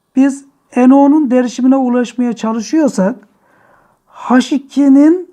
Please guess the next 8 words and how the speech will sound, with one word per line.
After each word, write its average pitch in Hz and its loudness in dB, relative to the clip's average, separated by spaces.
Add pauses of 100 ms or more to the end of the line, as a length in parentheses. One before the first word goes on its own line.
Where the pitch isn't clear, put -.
sabit 269 -2
olduğu 247 -4
derişim 233 -4
bulacağız 165 -10 (260)
deneylerden. 202 -2 (500)
Mesela 262 0 (180)
birinci 269 -2
deneyle 269 -2